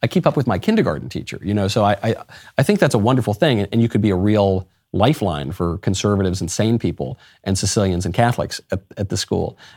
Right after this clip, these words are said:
Uh, so, so that's all wonderful, but you, you ought to have a backup plan 'cause you're going in knowing that, that you face greater risk to your employment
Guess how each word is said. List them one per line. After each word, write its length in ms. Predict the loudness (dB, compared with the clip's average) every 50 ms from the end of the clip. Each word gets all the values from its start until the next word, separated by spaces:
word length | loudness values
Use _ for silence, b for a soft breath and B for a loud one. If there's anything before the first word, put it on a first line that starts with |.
| B B -2
Uh, 100 | 0 2
so, 260 | 4 2 2 2 0
so 160 | -2 0 2
that's 220 | 4 4 4 4 4
all 160 | 4 4 4
wonderful, 440 | 2 2 2 2 2 0 -4 -4 b b b b _
but 160 | -4 0 2
you, 160 | 2 2 4
you 160 | 4 4 4 4
ought 80 | 4
to 60 | 4
have 100 | 2 2
a 40 | 4
backup 280 | 4 4 4 4 2 0
plan 160 | 2 0 2
'cause 140 | 2 2 2
you're 100 | 2 2
going 320 | 4 6 6 6 6 4
in 240 | 4 6 6 6 4
knowing 480 | 4 4 4 2 2 0 -2 -4 -6 -8 _ _ _ _ _ _
that, 260 | 0 0 0 2 0
that 140 | 0 0 2
you 180 | 2 2 2 2
face 300 | 4 2 2 2 2 -2
greater 420 | -2 -2 0 2 2 2 2 2
risk 560 | 2 2 2 2 2 0 -2 -6 -8 -10 -16 _
to 100 | 0 0
your 180 | 2 2 0
employment 560 | -2 -4 -4 -2 -2 0 0 0 0 -2 -6